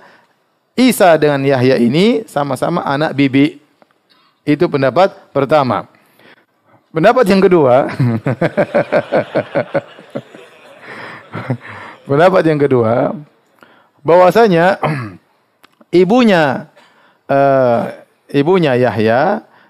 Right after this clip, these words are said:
dan ibunya Maryam sepupuan. Eh, ibunya Yahya dan ibunya Isa apa?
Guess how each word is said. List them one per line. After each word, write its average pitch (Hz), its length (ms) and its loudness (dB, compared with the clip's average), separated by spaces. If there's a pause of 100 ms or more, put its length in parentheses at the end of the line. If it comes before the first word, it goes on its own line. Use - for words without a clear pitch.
(120)
dan 151 320 0
ibunya 151 500 0
Maryam 120 600 -2 (160)
sepupuan. 113 1040 -4 (1120)
Eh, 151 160 0
ibunya 160 320 2
Yahya 170 240 4
dan 151 220 0
ibunya 143 260 0
Isa 143 320 2
apa? 190 240 -2